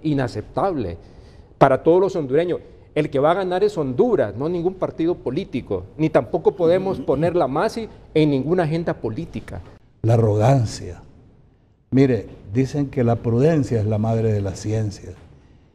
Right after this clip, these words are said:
Speaker 2: Y en el lenguaje diplomático internacional hay que tener mucho cuidado cómo se habla. Y más un gobernante,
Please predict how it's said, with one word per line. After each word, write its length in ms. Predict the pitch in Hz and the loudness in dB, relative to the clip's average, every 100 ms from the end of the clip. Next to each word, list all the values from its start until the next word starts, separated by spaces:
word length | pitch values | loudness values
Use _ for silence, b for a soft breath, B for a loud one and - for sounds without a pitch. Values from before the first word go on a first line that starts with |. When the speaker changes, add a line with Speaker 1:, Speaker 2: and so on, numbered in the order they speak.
| _ - | _ 0
Speaker 2:
Y 140 | 113 | 4
en 120 | 117 113 | 6 6
el 160 | 113 | 4
lenguaje 800 | 107 104 110 143 156 156 147 - 107 | 2 0 4 4 4 -4 -8 -10 -8
diplomático 920 | 113 110 107 110 131 147 151 117 123 117 | -6 -6 -4 -2 -2 -2 -6 -8 -6 -6
internacional 600 | 113 110 110 110 127 131 | -4 -4 -4 -2 -2 -2
hay 100 | 147 | -2
que 120 | 165 | -4
tener 280 | 175 160 160 | -2 -2 0
mucho 480 | 165 180 170 143 | 2 2 0 -2
cuidado 420 | 123 127 127 127 123 | 0 2 4 2 0
cómo 240 | 120 120 | -4 -6
se 140 | 117 | -2
habla. 340 | 117 113 101 85 B B B B | -2 -2 -4 -10 B B B B
Y 100 | 117 | 0
más 280 | 107 135 156 | 4 4 4
un 180 | 165 151 | 0 2
gobernante, 960 | 135 120 104 98 135 160 151 160 135 | 4 4 0 0 2 0 -2 -2 -2